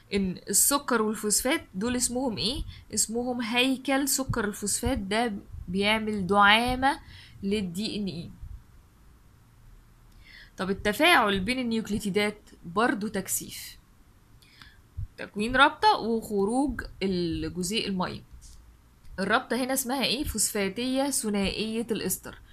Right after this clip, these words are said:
فوسفاتية ثنائية الإستر. تعالوا نشوف الروابط كده بشكل أوضح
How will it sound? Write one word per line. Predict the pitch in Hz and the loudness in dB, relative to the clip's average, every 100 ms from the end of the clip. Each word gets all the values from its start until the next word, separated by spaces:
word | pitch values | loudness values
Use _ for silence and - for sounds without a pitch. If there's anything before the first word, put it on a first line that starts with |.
| - - | -20 -14
فوسفاتية | 180 - - 180 175 220 233 | -6 -4 -2 -4 -2 -2 -2
ثنائية | 240 185 180 - 196 196 190 - - - | -2 -4 -4 -2 -2 -2 -4 -12 -12 -6
الإستر. | 214 190 - - - - - - - - _ - - - - - - - - - _ - 180 | -4 -4 -6 -10 -20 -20 -20 -20 -20 -20 _ -20 -20 -20 -20 -20 -20 -20 -20 -20 _ -14 4
تعالوا | 208 285 | 6 6
نشوف | 302 294 285 | 2 -2 0
الروابط | 220 220 262 302 | 2 4 4 0
كده | - 226 | -2 -2
بشكل | 202 254 254 254 | 0 0 0 2
أوضح | - 269 302 403 - | 2 2 2 0 -4